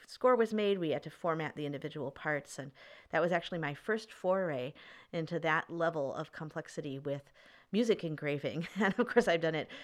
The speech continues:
countless times since then with all kinds of manuscripts and old editions from those earlier periods of music. But yeah, probably took more hours of my time than actually interpreting and practicing the music itself.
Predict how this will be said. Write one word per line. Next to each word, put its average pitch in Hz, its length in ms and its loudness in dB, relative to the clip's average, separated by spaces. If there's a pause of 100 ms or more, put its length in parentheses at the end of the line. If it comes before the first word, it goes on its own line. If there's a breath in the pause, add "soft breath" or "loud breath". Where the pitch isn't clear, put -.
countless 277 480 2
times 226 400 4
since 214 280 0
then 160 300 4
with 156 140 2
all 151 140 0
kinds 160 260 -4
of 151 100 -2
manuscripts 156 640 -2 (320 loud breath)
and 156 260 -2
old 170 300 -2 (260 loud breath)
editions 156 600 0
from 156 320 0 (280 loud breath)
those 147 260 0
earlier 151 340 0
periods 139 320 -2
of 139 100 -4
music. 139 360 -6
But - 260 -6 (640 loud breath)
yeah, 170 260 0 (100)
probably 247 280 6
took 247 400 -4
more 214 460 2
hours 180 520 2
of 170 160 -2
my 170 140 0
time 165 420 -4
than 160 160 -4
actually 165 640 -2
interpreting 175 580 -4
and 156 100 -4
practicing 165 540 -4
the 165 80 -4
music 180 320 0
itself. 165 500 -2